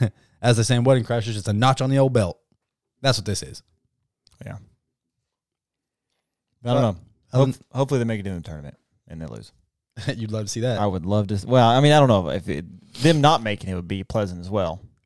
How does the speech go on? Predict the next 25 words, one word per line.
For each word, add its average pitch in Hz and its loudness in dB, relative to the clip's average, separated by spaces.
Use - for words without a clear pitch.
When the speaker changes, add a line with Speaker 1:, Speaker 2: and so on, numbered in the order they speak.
Speaker 1:
It'd 120 -4
be 120 0
boring 113 4
for 104 2
ratings. 107 0
I 120 0
mean, 120 4
we 113 4
saw 120 4
what 113 4
happened. 110 0
What 117 -2
was, 107 -6
what 123 0
year 113 0
was 107 0
it 101 -4
when 110 2
LeBron 117 4
first 123 2
went 120 0
to 117 2
the 104 0
Lakers? 117 0
Speaker 2:
Yeah. 82 -10